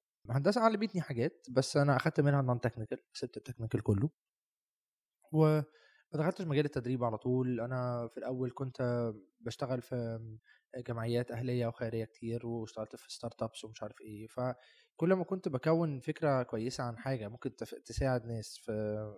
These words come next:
في stage ممكن تبقى قبلي على طول، لازم أشير النوليدج. كنت بحب أشير النوليدج بشكل عام as a volunteer، لحد ما لقيت إن الناس بتكلمني كتير على نفس الحاجة. يعني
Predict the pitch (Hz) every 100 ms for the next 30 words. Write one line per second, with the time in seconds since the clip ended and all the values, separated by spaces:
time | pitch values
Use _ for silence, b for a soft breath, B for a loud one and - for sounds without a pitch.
0 | - 107 - 131 131 - 127 - 120 113
1 | 104 - 131 127 127 113 151 196 - _
2 | _ _ _ _ - 156 160 147 147 143
3 | 127 113 104 - - 135 135 - 156 165
4 | 151 151 202 - 123 151 139 131 156 156
5 | - - - 131 131 120 123 113 110 143
6 | _ b b b 120 165 185 185 165 143
7 | 151 165 165 147 139 131 131 131 127 127
8 | 143 143 135 - 123 117 147 147 - 135
9 | 147 156 - _ _ _ _ - 131 139
10 | 143 139 - 131 - - 113 - _ 120
11 | 110 110